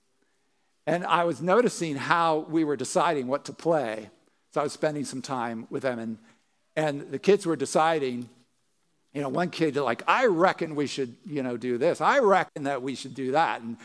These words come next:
they were giving their accounting. And, you know, they all had, you know, valid opinions. But when Liam Olson decided they were gonna do something, when he reckoned this was gonna be the game,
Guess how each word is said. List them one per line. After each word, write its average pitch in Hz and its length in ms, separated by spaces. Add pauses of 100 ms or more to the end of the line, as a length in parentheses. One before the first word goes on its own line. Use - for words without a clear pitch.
(160)
they 151 100
were 165 120
giving 143 260
their 120 160
accounting. 135 540
And, 117 100 (300)
you 330 60
know, 208 140
they 202 160
all 202 220
had, 156 260 (160)
you 156 140
know, 135 220
valid 147 460
opinions. 139 480 (200)
But 214 400 (540)
when 160 220
Liam 214 460
Olson 175 600
decided 120 580
they 120 100
were 113 120
gonna 113 160
do 113 180
something, 120 400
when 135 120
he 208 220
reckoned 196 720
this 139 260
was 143 100
gonna 139 200
be 123 120
the 117 100
game, 104 440